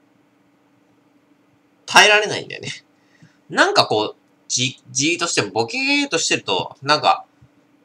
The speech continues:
何かに、誰かに何かを言われそうで、とにかくなんかや、やってよっていう感じで、仕事してるんで。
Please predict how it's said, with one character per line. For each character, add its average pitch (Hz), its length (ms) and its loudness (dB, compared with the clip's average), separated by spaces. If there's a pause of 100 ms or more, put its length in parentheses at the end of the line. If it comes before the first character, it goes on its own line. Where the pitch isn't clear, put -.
(100)
何 185 340 4
か 131 120 2
に、 101 180 -6
誰 208 260 8
か 120 140 4
に 101 120 -6
何 143 260 0
か 90 160 2
を 87 40 -2
言 92 180 -2
わ 123 120 8
れ 127 100 2
そ 113 240 -2
う 104 40 -8
で、 101 300 -2 (800)
と 247 160 2
に 254 80 2
か 160 160 8
く 143 80 -2
な 151 140 4
ん 180 60 -2
か 120 80 4
や、 90 260 2 (220)
や 104 180 2
っ - 120 -4
て 143 100 2
よ 131 220 2
っ - 40 -20
て - 140 -20
い - 40 -20
う - 20 -20 (720)
感 107 300 -2
じ 104 120 -4
で、 98 300 -2 (1160)
仕 - 220 -8
事 104 240 -4
し - 120 -2
て 113 100 -2
る 78 140 -10
ん 67 100 -18
で。 - 180 -16